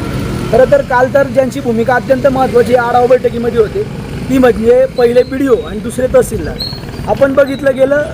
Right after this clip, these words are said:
काल दुपारपासून प्रचंड पद्धतीने प्रेशर टाकून प्रशासनावरती आम्हाला चुकीची प-, चुकीच्या पद्धतीने वागणूक देण्याचा प्रयत्न माननीय अजितदादा पवार साहेबांनी केला. आज ताई-, ताईंची तब्येत प्रचंड खालावलेली असताना मी ताईंना या ठिकाणी हॉस्पिटलमध्ये उभं, म्हणजे आणण्याचा प्रयत्न केला.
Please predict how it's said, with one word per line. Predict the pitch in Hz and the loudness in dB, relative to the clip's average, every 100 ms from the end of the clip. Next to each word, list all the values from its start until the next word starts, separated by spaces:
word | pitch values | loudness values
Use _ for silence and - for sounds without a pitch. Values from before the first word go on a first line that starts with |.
| - | -6
काल | 226 240 | -2 -2
दुपारपासून | 247 247 269 262 254 - 269 294 - - - - | -2 0 0 2 0 0 -2 -2 -8 -14 -14 -2
प्रचंड | 240 247 269 269 | 0 2 0 0
पद्धतीने | 285 247 247 247 | -2 -4 -6 -6
प्रेशर | 233 269 262 254 | -2 0 2 2
टाकून | 247 247 | 2 0
प्रशासनावरती | 240 226 226 226 220 220 - 240 - - - | -4 -2 -2 -2 0 0 0 -6 -6 -10 -6
आम्हाला | 190 220 254 | 0 2 2
चुकीची | - - 254 254 | 2 -2 -2 2
प-, | 262 | 2
चुकीच्या | 247 254 262 277 | 2 0 0 0
पद्धतीने | - - 240 254 | 0 -4 -2 0
वागणूक | 226 220 233 | 2 0 0
देण्याचा | 233 233 226 | 0 0 -2
प्रयत्न | 247 262 220 202 - - - 202 | 2 0 0 -10 -16 -20 -16 -10
माननीय | 226 240 | -8 -6
अजितदादा | 262 220 226 233 | -4 -4 -2 -2
पवार | 220 220 226 | 0 -2 -2
साहेबांनी | 202 180 185 | -4 -6 -6
केला. | - 170 - - - - | -8 -10 -10 -14 -12 -2
आज | 240 - | -2 2
ताई-, | 269 254 226 | 2 4 2
ताईंची | 240 254 240 247 | 2 2 0 0
तब्येत | 247 233 | 0 2
प्रचंड | - 262 269 254 233 | 0 0 0 0 0
खालावलेली | 185 208 226 240 | 0 -2 0 0
असताना | 233 214 220 | 0 -2 -4
मी | 233 233 | -4 -4
ताईंना | 226 226 233 226 | 0 2 2 2
या | 233 | 0
ठिकाणी | 202 202 | 0 0
हॉस्पिटलमध्ये | 220 202 208 226 226 220 | 0 -2 0 2 2 0
उभं, | 240 220 190 165 - 190 | 2 0 0 -10 -12 -8
म्हणजे | 196 214 | -2 0
आणण्याचा | 214 233 233 | 0 -2 0
प्रयत्न | 226 214 220 | 2 0 0
केला. | 214 220 | -2 -2